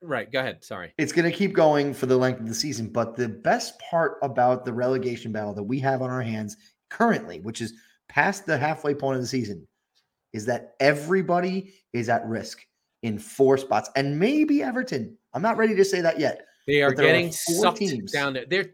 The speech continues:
Speaker 1: they're way too good to get relegated. I mean,
Speaker 2: Of course.
Speaker 1: like,
Speaker 2: No,
Speaker 1: it
Speaker 2: of course.
Speaker 1: should never, ever happen.
Speaker 2: God bless them if they don't. <laughs> But, like, no, man, I hope they don't.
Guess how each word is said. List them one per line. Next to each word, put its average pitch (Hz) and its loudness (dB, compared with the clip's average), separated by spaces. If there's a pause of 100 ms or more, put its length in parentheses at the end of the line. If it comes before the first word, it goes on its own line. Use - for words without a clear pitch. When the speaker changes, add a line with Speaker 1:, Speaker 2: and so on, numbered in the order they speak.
Speaker 1:
they're 160 -2
way 143 -2
too 147 -8
good 117 -6
to 104 -16
get 101 -14
relegated. 92 -18
I 143 -2
mean, 147 -2
Speaker 2:
Of 151 -2
course. 147 -2
Speaker 1:
like, 123 -8
Speaker 2:
No, 190 0
Speaker 1:
it 156 0
Speaker 2:
of 151 -6
course. - -2
Speaker 1:
should 175 -4
never, 156 0
ever 127 -4
happen. 117 -8 (360)
Speaker 2:
God 160 -4
bless 120 -4
them 107 -8
if 110 -12
they 107 -4
don't. 113 -6
<laughs> - -14
But, 110 -4
like, 131 6
no, 143 6
man, 127 2
I 139 2
hope 143 0
they - -4
don't. 123 0